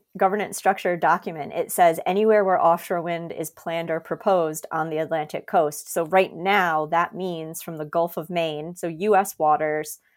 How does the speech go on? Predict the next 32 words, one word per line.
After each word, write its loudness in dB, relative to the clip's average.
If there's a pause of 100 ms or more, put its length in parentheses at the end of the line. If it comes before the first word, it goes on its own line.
(200)
from -2
the -2
Gulf 0
of -6
Maine -6 (200)
and -14
all 8
the 4
way 6
down 2
through 0
South 4
Carolina. -2
So -6
the, -4 (120)
the -2 (240)
southernmost 2 (480)
lease -2
areas 2
are 2
in -8
the -10
Carolina 0
Long -4
Bay -2
area. -2
So -2
we 0
are 2
engaging -6
currently -6
states, -4